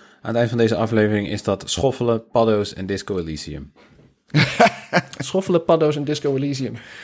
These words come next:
Speaker 2: En misschien op een gegeven moment een kolentrein opblazen of zo.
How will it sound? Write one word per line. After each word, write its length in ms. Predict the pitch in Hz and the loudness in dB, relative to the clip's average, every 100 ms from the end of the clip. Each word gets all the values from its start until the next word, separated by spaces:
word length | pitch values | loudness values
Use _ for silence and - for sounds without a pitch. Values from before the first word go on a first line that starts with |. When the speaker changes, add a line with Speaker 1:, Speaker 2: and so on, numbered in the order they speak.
| - - | -20 2
Speaker 2:
En 320 | 185 190 185 | 4 6 4
misschien 1000 | 185 180 185 - - - 233 247 240 226 - | 0 0 0 -2 -4 -2 2 4 4 2 0
op 140 | 202 | -2
een 60 | 180 | -2
gegeven 560 | 175 - - 214 202 | -8 0 6 6 6
moment 360 | 185 175 180 175 | 4 4 2 2
een 160 | 165 | -4
kolentrein 640 | - 190 190 214 214 180 196 | 0 2 2 0 -2 -2 -2
opblazen 580 | 196 202 185 180 175 | -2 0 0 2 -2
of 100 | 175 | -4
zo. 400 | 170 170 170 202 | 0 0 -2 -6